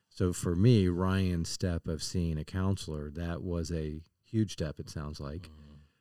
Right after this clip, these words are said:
Speaker 1: for you to find the validation of it was wrong.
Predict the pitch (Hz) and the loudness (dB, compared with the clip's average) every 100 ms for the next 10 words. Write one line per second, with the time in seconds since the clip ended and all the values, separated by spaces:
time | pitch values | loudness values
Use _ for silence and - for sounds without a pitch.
0 | _ - 87 85 85 85 95 - - 82 | _ 2 4 4 2 -2 -4 -6 -2 -2
1 | 82 80 80 80 - _ - 87 78 87 | 0 0 -2 -4 -8 _ -12 -8 -2 0
2 | 87 82 82 80 - 78 76 78 101 101 | 0 0 -2 -4 -4 -4 -4 -4 -4 -2
3 | 85 87 92 | -2 -2 -4